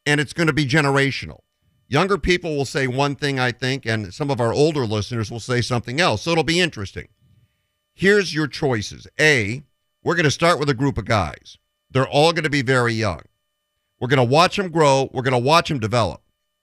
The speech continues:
And eventually, we hope they're going to win a title. But they're certainly gonna be our guys because they've been here from the very beginning. Or there's this approach.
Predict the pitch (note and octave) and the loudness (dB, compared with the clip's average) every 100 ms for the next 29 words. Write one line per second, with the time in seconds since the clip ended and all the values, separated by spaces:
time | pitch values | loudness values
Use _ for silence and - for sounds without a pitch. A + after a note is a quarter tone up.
0 | _ _ _ _ - D3 C#3 F#3+ G#3+ - | _ _ _ _ 0 2 4 2 0 -4
1 | D#3 C3 C#3 G#2+ - A3+ C#3+ B2+ - - | -4 -2 -2 -4 2 2 4 0 -8 -16
2 | _ _ - D#3 C#3+ D3+ C#3 B2 A2+ - | _ _ 0 2 2 0 0 0 -2 -2
3 | C3 G2+ C#2 _ _ _ _ C3+ D3 C3+ | -2 -2 -4 _ _ _ _ -2 0 2
4 | G#3+ E3+ E3+ D3+ C3 C3+ B2 G#2+ F#3 G3 | 2 0 0 0 2 2 0 4 4 4
5 | A2 B2 D3+ C#3+ B2+ C#3 A#2+ A2 - _ | 2 -2 -6 -10 -6 0 0 -2 -12 _
6 | _ _ D3+ D#3+ D3+ D3 D3 C3 A2 G#2+ | _ _ 2 2 2 2 2 -2 0 0
7 | G2 F#2+ F2 B1+ _ _ _ _ _ _ | -2 -6 -8 -12 _ _ _ _ _ _
8 | _ _ E3+ E3 D3 A2 C#3 A#2+ - G2+ | _ _ 2 4 4 2 -2 -2 -8 -8
9 | C#2+ - - | -10 -14 -20